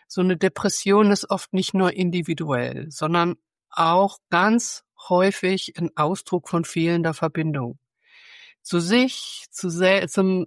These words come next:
also zu sich selbst, zu anderen, zum Sinn vom eigenen Tun. Das heißt, wir Menschen sind Beziehungswesen und wenn wir uns verbunden fühlen, dann können wir erstaunlich viel tragen.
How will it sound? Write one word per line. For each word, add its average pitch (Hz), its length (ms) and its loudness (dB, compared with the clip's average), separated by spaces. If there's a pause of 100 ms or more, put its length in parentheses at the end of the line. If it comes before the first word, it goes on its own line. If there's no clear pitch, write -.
also 170 200 -4
zu 185 200 -6
sich 185 180 -2
selbst, 202 460 2
zu - 160 -2
anderen, 190 680 0
zum 180 280 0
Sinn 208 600 4
vom 180 240 -2
eigenen 170 520 0
Tun. 208 560 -4 (1080)
Das - 220 -4
heißt, 185 520 0 (180)
wir 190 300 2
Menschen 185 640 2
sind 185 380 0 (300)
Beziehungswesen 135 1000 -2
und 156 200 -4
wenn 180 160 2
wir 196 100 2
uns 196 140 -2
verbunden 247 720 0
fühlen, 135 480 -4
dann 156 160 -2
können 208 320 2
wir 214 100 4
erstaunlich 226 1300 -2
viel 214 320 -6
tragen. 139 560 -4